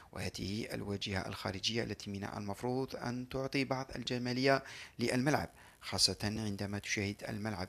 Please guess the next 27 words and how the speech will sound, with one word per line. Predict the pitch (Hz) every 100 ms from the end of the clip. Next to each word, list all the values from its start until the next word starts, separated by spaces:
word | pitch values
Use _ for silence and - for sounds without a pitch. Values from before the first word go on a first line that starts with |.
| -
من، | 110 107 107 -
من | 113 110
بعيد، | 117 135 131 - - -
فهو | 120 127 156 156
لا | 123 110 117
يعطي | 113 113 113 120 113
صورة | - - 101 104 104 107 107 -
جميلة. | 123 131 90 - - -
وتأتي | 170 170 - - 175 160
هذه | 165 165 175 147
العملية | 143 147 151 170 160 180
من | 139 123
أجل | 139 135 135
استغلال | 135 - 139 156 165 170 165 -
ملعب | 131 139 135 98
مصطفى | 117 139 123 110
تشاكير | - 127 - 104
في | -
البوليدة | 131 147 147 175 196
في | -
المستقبل | 131 139 165 - 160 - - - - -
من | 202
أجل | 160 170 170
احتضان | 165 151 170 165 175 160
مباريات | 151 156 156 160 156
الأندية | 117 - 139 127 110 104
المحلية، | 101 - 147 156 - 160 160 156